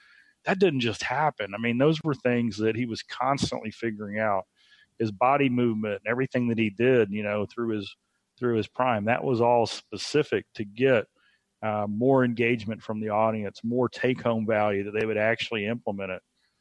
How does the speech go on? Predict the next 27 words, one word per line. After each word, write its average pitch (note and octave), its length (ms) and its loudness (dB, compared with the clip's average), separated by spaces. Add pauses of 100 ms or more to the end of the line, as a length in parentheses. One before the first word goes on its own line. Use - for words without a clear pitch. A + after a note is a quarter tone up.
(320)
But G#2+ 80 -4
all A2+ 160 2
he C3 60 2
did C#3+ 180 2
was C3 140 -2
P B2 240 -6
C. C3 400 -6 (560)
He A#2+ 80 -4
just B2+ 160 -2
worked B2+ 300 0
on B2+ 120 4
it A#2+ 80 0
every A#2+ 280 2
day A#2 360 4
and G#2 100 0
he A#2 140 2
improved B2 460 -2
it A2+ 80 0
a A2 40 0
little B2 260 2
bit, G#2 280 -4
just C3+ 220 -4
a A#2+ 120 -4
tiny D#3 360 0
bit B2+ 240 0
every G#2+ 240 -2
day. G2+ 400 -8